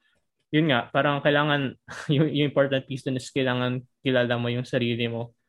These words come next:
and alam mo yung capabilities and limits mo bago ka mag-try ulit kung yun man yung gusto mong gawin.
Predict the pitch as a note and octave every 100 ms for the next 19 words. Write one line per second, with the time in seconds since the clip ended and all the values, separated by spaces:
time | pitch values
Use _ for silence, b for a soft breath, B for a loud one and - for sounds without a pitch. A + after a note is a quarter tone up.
0 | _ _ _ _ _ - C3+ B2 B2 B2+
1 | B2 B2 B2 B2 A#2+ A#2+ B2 - A#2 A#2+
2 | A#2+ A#2+ A#2 A#2 A#2 - - - _ _
3 | B B B C3 B2 A#2+ A#2 A#2+ - A#2
4 | A#2 - B2+ A#2+ A#2+ B2+ A#2+ A#2+ - A#2
5 | A2+ A#2 A2+ - C3+ C3 B2+ B2+ B2 B2
6 | B2 A#2+ - A#2+ A2+ A2+ A2